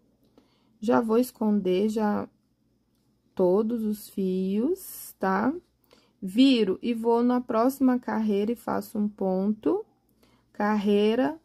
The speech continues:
por carreira, tá? Ó, você vai fazendo uma costura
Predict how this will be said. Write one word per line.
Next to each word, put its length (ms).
por 220
carreira, 800
tá? 320
Ó, 160
você 240
vai 140
fazendo 400
uma 200
costura 880